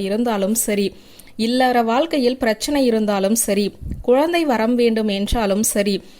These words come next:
நோய் நொடி தீர வேண்டும் என்றாலும் சரி, இந்த பரிகாரத்தை செய்யலாம். உடனடியாக நல்ல பலன் கிடைக்கும். வாழ்வில் வசந்தம் வீச அமாவாசை பரிகாரத்தை இப்ப நம்ம தொடர்ந்து பார்க்கலாங்க. அமாவாசை நாளன்று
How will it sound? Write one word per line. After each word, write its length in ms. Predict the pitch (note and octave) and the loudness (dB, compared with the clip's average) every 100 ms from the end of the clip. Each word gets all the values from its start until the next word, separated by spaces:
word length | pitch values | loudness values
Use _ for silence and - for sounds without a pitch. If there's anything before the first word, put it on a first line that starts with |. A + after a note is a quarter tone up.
| - - A3+ | -20 -6 2
நோய் 200 | C4 E4 E4 | 2 2 2
நொடி 200 | D#4 C#4 | 2 0
தீர 240 | B3+ A#3 B3 | 0 2 2
வேண்டும் 340 | A#3 A3+ G#3+ G3+ | 2 0 0 -2
என்றாலும் 480 | F#3+ - A#3 G3+ A3 - | -4 -2 -2 0 0 0
சரி, 220 | F#3 A#3+ G4+ - | 0 0 -4 -2
இந்த 200 | B3 D#4+ | 0 0
பரிகாரத்தை 600 | A#3+ G3+ A3 G#3+ F#3+ F#3 G#3+ - | 0 0 0 0 -2 -2 -4 -4
செய்யலாம். 360 | G#3 G3+ F#3+ F#3+ - - - G#3+ | -4 -2 -2 -4 -18 -20 -8 -2
உடனடியாக 640 | A3+ A#3+ A3+ A#3+ D#4 D4 B3+ | 0 2 0 2 0 2 2
நல்ல 180 | A3+ B3+ C#4+ | 2 2 0
பலன் 260 | G#3 G3+ A3 | 0 0 -2
கிடைக்கும். 420 | G3+ F#3 F#3 C#4 F#4+ - - - | -2 -2 0 -2 -2 -8 -12 -6
வாழ்வில் 480 | G#3 B3+ F4 C#4 C#4 | -2 0 2 2 2
வசந்தம் 560 | A3 G3 A#3 A3 A3+ A3+ | 0 -2 -2 0 0 0
வீச 360 | C4 D4+ - G#3 A#3 | 0 -2 0 -2 -2
அமாவாசை 640 | F#3+ G#3+ D4 C4+ B3+ A#3+ A3 | -4 -2 0 0 -2 -4 -4
பரிகாரத்தை 560 | F#3+ F#3+ A3 G#3+ G3 G3 G#3+ | -2 -2 0 -2 -2 -4 -2
இப்ப 220 | G3+ A#3+ | -4 -2
நம்ம 220 | A#3 F#3+ | -2 -4
தொடர்ந்து 480 | F#3 F#3 G3+ G#3+ F#3+ G3 | -2 -2 0 -2 -2 -4
பார்க்கலாங்க. 460 | G3+ F3+ F#3 F#3 G#3 F4 - - - - - _ - - _ - - - - - - - - | -6 -4 -4 -2 -2 -4 -6 -14 -20 -20 -20 _ -20 -20 _ -20 -20 -20 -20 -20 -20 -12 -4
அமாவாசை 580 | C4+ F4 F4+ E4 D4+ C4 | 0 2 0 0 0 2
நாளன்று 500 | A#3 A#3 C4 C#4+ | 2 2 2 0